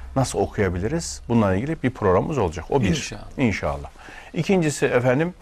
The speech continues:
Speaker 1: e, programlarımızda yaptığımız bu atıflar, biz bunu daha önce arz etmiştik, paylaşmıştık, ifade etmiştik gibi atıfların kaynaklarını bulmak istiyorsanız lütfen Hilal T V'nin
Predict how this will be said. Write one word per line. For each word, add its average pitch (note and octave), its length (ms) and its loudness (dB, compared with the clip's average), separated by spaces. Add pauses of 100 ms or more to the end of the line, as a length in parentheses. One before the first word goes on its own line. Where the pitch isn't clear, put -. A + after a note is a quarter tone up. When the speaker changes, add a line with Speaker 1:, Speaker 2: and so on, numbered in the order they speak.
(380)
Speaker 1:
e, A#2+ 380 8 (360)
programlarımızda E3+ 920 8
yaptığımız E3 580 4
bu D#3 160 4
atıflar, C#3+ 540 2
biz C#3 360 -2
bunu B2+ 360 2
daha B2+ 180 4
önce A#2+ 140 6
arz A2+ 200 6
etmiştik, B2 480 -2
paylaşmıştık, A#2 640 2 (120)
ifade A2+ 300 4
etmiştik A#2 420 -4
gibi A#2 200 4
atıfların A2+ 640 2 (280)
kaynaklarını B2+ 680 4
bulmak A2+ 340 2
istiyorsanız D#3+ 640 -2 (460)
lütfen D3+ 480 2 (180)
Hilal D#3+ 280 6
T A2 280 4
V'nin G#2 340 2